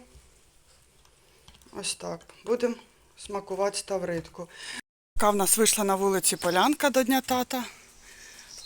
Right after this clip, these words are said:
Ось так скромненько. Те, що мали, те, що,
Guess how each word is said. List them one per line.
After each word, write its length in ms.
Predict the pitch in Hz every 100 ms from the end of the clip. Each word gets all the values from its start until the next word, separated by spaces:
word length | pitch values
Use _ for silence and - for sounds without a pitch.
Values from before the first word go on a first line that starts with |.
| - - - -
Ось 200 | 233 -
так 200 | 190 175
скромненько. 760 | - 285 330 311 285 247 247
Те, 160 | 240 285
що 180 | - 208
мали, 400 | 240 294 277 247
те, 160 | -
що, 280 | 233 - 220